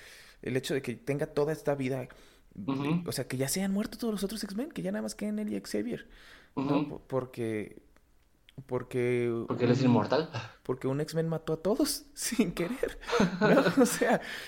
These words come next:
Speaker 1: ¿qué pedo? O sea,
Speaker 2: No, y
Speaker 1: eh,
Speaker 2: las escenas en las que sale él con la niña haciendo coreografías y, y peleando están increíbles.
Speaker 1: eh, sí, no, todo, todo. Las escenas contra, contra su clon, este,
Speaker 2: Ujú.
Speaker 1: uf, eh, es, es muy chido, ¿no? Como, o sea,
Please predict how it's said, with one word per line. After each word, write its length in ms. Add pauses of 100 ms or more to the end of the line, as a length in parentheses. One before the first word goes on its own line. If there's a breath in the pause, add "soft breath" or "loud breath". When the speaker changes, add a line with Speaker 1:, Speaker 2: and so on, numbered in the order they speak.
(200 loud breath)
Speaker 1:
¿qué 140
pedo? 420
O 60
sea, 460 (680 loud breath)
Speaker 2:
No, 140
y 120
Speaker 1:
eh, 40
Speaker 2:
las 220
escenas 280
en 60
las 120
que 60
sale 320
él 100
con 120
la 80
niña 320
haciendo 220
coreografías 600
y, 160 (120)
y 80
peleando 580
están 220
increíbles. 720
Speaker 1:
eh, 60
sí, 300
no, 200
todo, 300
todo. 220
Las 160
escenas 300
contra, 540 (100)
contra 300
su 160
clon, 520
este, 580
Speaker 2:
Ujú. 360
Speaker 1:
uf, 440 (460 loud breath)
eh, 440
es, 200
es 220
muy 120
chido, 220
¿no? 100
Como, 160
o 60
sea, 140